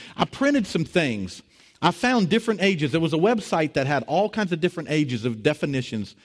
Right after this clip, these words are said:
of beautiful. So let's start with a five-year-old, Lily. "Beauty is playing dress up in princesses." <laughs> Babies, huh? Babies?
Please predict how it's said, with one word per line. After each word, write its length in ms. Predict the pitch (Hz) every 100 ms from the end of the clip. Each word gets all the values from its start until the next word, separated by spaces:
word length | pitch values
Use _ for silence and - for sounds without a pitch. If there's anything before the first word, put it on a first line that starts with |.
| -
of 180 | - 127
beautiful. 460 | 104 120 113 - 92 - -
So 120 | -
let's 180 | 202 220
start 220 | - 202
with 140 | 160 147
a 60 |
five-year-old, 680 | 127 156 151 131 120 110 95
Lily. 520 | 110 131 110 87 92 _ _ _ _ _ _ _ _ _ _ _ _ 117
"Beauty 360 | 180 269 277
is 120 | 214
playing 420 | - - 208 180 139
dress 360 | 165 220 -
up 160 | 220 214
in 100 | 170
princesses." 760 | - 160 156 107 - 92 80 - 190 - - -
<laughs> 440 | _ - - _
Babies, 800 | - 185 240 202 240 247 254 - - _
huh? 520 | - 147 180 311 392 403 -
Babies? 680 | 120 143 185 247 311 339 -